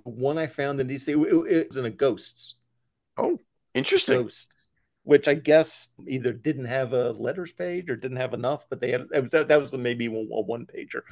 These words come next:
Speaker 1: Occasionally
Speaker 2: Hmm.
Speaker 1: you find a one, a, a one pager.
Speaker 2: Okay.
Speaker 1: I assume that's 'cause they have another page of something.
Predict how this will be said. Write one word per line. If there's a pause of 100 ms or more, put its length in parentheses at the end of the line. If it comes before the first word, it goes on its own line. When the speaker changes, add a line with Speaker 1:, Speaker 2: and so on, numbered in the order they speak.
(120)
Speaker 1:
Occasionally
Speaker 2:
Hmm.
Speaker 1:
you
find
a
one, (140)
a,
a
one
pager. (400)
Speaker 2:
Okay. (180)
Speaker 1:
I
assume
that's
'cause
they
have
another
page
of
something.